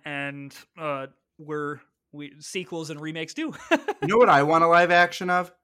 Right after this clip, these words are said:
Speaker 1: What?
Speaker 2: Princess and the Frog.
Speaker 1: That's what's weird to me about the Moana one.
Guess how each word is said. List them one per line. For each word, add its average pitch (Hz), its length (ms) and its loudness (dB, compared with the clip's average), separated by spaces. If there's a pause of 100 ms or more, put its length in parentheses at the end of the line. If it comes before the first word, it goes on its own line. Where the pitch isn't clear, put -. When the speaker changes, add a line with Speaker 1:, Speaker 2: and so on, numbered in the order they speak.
(240)
Speaker 1:
What? 190 260 -4
Speaker 2:
Princess 123 380 -6
and 110 120 -4
the 101 40 -6
Frog. 107 460 -4 (1200)
Speaker 1:
That's 269 260 -2
what's 403 180 -6
weird 247 300 -8
to 247 60 -14
me 240 120 -8
about 202 240 -4
the 196 80 -8
Moana 160 460 -6
one. 113 400 -18